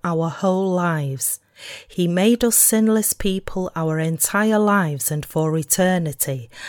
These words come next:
and gave us blessed salvation to serve him in righteousness without fear. God let people who would believe in him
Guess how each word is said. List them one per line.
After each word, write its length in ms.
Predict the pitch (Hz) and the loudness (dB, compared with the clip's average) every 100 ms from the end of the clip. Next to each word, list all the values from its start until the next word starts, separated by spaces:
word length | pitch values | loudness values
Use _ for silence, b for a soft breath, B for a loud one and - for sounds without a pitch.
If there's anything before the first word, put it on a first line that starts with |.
| B | B
and 180 | 190 185 | -2 0
gave 280 | 214 220 226 | 4 4 4
us 160 | 226 - | 0 0
blessed 500 | - 226 - 220 - | 2 2 4 -2 0
salvation 920 | 214 214 208 220 233 240 - 151 139 B B B | 2 2 2 2 2 2 -2 -4 -6 B B B
to 120 | 190 | -2
serve 520 | 175 - 240 240 240 | 2 4 6 4 2
him 200 | - 147 | -2 -4
in 160 | 147 160 | -2 -2
righteousness 920 | 170 208 240 - 165 - 147 139 - | 2 4 4 0 -4 -2 -4 -4 -4
without 400 | 170 160 156 151 | -2 -2 -2 -4
fear. 560 | - 196 220 202 151 - _ _ _ _ _ _ _ B B B 165 | -4 0 0 0 -2 -8 _ _ _ _ _ _ _ B B B 0
God 300 | 190 226 254 | 6 6 6
let 240 | 233 220 | 2 0
people 520 | - 214 202 - 202 | 0 -2 -2 -2 -4
who 200 | 196 190 | -2 -2
would 220 | 180 185 - | -2 -2 0
believe 500 | 180 185 208 208 - | 0 2 2 0 -2
in 180 | 151 | -4
him 320 | 127 143 139 | -4 -6 -6